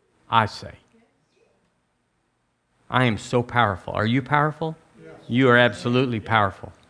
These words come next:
Speaker 1: If you can speak to the mountain and say, "Be thou removed," you're powerful. If you can walk on the water, "Lord Jesus, if that's you, bid me come."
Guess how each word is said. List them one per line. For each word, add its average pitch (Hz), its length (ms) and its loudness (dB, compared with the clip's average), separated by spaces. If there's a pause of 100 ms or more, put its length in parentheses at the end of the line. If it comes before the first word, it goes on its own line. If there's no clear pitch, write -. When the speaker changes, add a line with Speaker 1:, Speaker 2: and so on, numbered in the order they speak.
(1160)
Speaker 1:
If 104 140 -12
you 170 120 4
can 165 140 -6
speak - 280 -4
to 120 80 -10
the 110 80 -4
mountain 135 280 2
and 98 60 -10
say, 113 160 -4
"Be 113 180 -2
thou 113 180 4
removed," 110 580 -4 (680)
you're 143 140 0
powerful. 127 540 -4 (1900)
If 104 120 -6
you 160 120 6
can 143 180 2
walk 135 240 2
on 131 140 4
the 117 80 4
water, 123 440 2 (680)
"Lord 135 180 2
Jesus, 143 440 -2
if 107 100 -8
that's 131 280 0
you, 185 140 0
bid 143 240 0
me 135 140 4
come." 170 420 -2